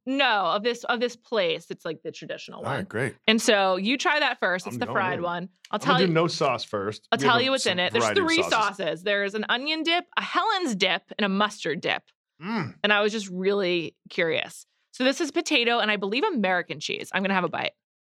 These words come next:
Speaker 1: It looks really good. Also, they have onion dip as, like, a side, which is, like,
Speaker 2: I like
Speaker 1: incredible.
Speaker 2: that.
Speaker 1: I love onion dip.
Speaker 2: This is great.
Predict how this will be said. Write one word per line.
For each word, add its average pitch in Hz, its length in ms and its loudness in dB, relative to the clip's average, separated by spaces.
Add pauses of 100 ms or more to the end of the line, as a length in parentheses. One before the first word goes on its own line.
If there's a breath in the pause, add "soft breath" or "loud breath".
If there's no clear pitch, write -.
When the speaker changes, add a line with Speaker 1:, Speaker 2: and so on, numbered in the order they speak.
(720)
Speaker 1:
It - 20 -2
looks 202 220 -2
really 170 240 0
good. 143 260 -2 (880)
Also, 269 180 0
they 277 100 4
have 311 180 2
onion 311 300 0
dip 208 320 0
as, 185 140 0
like, 196 140 0
a 175 60 -4
side, 160 400 0
which 185 140 -6
is, 208 60 -6
like, 202 120 0
Speaker 2:
I - 60 -4
like 247 80 -2
Speaker 1:
incredible. 220 260 -2
Speaker 2:
that. 147 60 0
Speaker 1:
I - 20 -2
love 196 320 0
onion 127 240 -6
dip. - 160 -10 (500)
Speaker 2:
This 139 180 -6
is 156 80 -4
great. 104 260 0